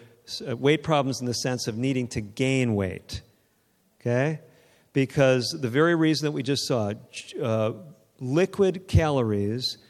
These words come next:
give you relatively little satiety per calorie. That's true of juices as well. So if someone's trying to gain weight, we might have them drink some juice a half an hour before meal,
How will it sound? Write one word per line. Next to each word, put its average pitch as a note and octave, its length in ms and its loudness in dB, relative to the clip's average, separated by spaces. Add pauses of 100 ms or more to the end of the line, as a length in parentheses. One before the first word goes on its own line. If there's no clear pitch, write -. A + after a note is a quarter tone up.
(540)
give D3 200 2
you C#3 120 2
relatively C3+ 640 2
little D3 320 2
satiety A#2+ 720 -4
per A2 180 -10
calorie. G#2+ 440 -4
That's G2+ 200 -8
true C#3+ 240 -4
of A2 80 -6
juices A#2 460 -4
as G2 120 -8
well. F#2+ 380 -8 (920)
So C#3 320 2
if C3+ 120 -2
someone's E3+ 340 0
trying E3 240 0
to D3 80 2
gain D#3+ 340 0
weight, C#3 180 2
we D3 120 -4
might C#3+ 200 0
have D3 180 0
them B2+ 120 -4
drink C#3 300 -4
some B2 220 -6
juice B2 400 -2
a A#2 60 -2
half C3 300 -2
an C3 80 -2
hour A#2+ 200 -2
before G#2+ 340 -6
meal, C3+ 460 -4